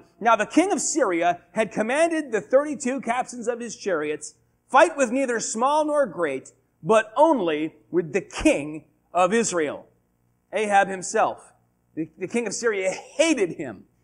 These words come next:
and wanted him dead. And then in First Kings twenty-two thirty-two, "And when the captains of the chariots saw Jehoshaphat, they said, 'It is surely the king of Israel.' So they turned to fight against him." I think we see in here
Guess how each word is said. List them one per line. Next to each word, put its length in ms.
and 180
wanted 260
him 260
dead. 380
And 160
then 100
in 140
First 320
Kings 260
twenty-two 480
thirty-two, 760
"And 140
when 100
the 100
captains 520
of 100
the 80
chariots 520
saw 340
Jehoshaphat, 800
they 120
said, 440
'It 120
is 180
surely 320
the 100
king 240
of 80
Israel.' 480
So 160
they 120
turned 560
to 120
fight 500
against 680
him." 380
I 40
think 140
we 80
see 300
in 100
here 420